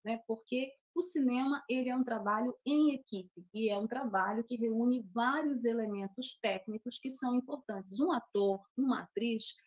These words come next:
ele não brilha sozinho, né? Pra ele fazer um sucesso, pro Daniel, pro Anthony, pra Frances, pra, pra Bom, é, brilharem nas suas atuações, tem toda uma equipe por trás responsável por elementos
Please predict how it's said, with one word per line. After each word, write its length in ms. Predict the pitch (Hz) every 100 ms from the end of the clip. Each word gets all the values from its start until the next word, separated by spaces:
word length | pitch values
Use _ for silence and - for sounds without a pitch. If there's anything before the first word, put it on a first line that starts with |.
| - _
ele 220 | 302 311 302
não 240 | 320 320
brilha 400 | 254 269 240 196
sozinho, 680 | 196 190 170 160 156 151 - _ -
né? 240 | 180 190 -
Pra 200 | 196 208
ele 200 | 220 294 -
fazer 260 | 233 196 185
um 120 | 175
sucesso, 640 | - - 208 208 180 - -
pro 120 | 180
Daniel, 800 | 175 214 254 226 180 180 165 - _ _ _
pro 200 | 196 196
Anthony, 600 | 196 202 190 180 170 165 -
pra 220 | - 185 -
Frances, 680 | 190 202 202 180 - - - _ _ -
pra, 600 | 180 180 180 175 165 160
pra 140 | 190
Bom, 520 | 175 180 208 220 175 165 -
é, 200 | 175 180
brilharem 800 | 175 240 190 185 214 262 214 170
nas 320 | 170 170 -
suas 280 | - 277 254
atuações, 560 | 202 - 175 - 208 -
tem 160 | 233
toda 260 | 240 294 277
uma 160 | 262 233
equipe 640 | 226 - 254 294 277 262
por 140 | 214 -
trás 340 | - 196 202 -
responsável 760 | 202 - 190 185 226 254 254
por 180 | 254 226
elementos 800 | 220 214 190 180 208 - -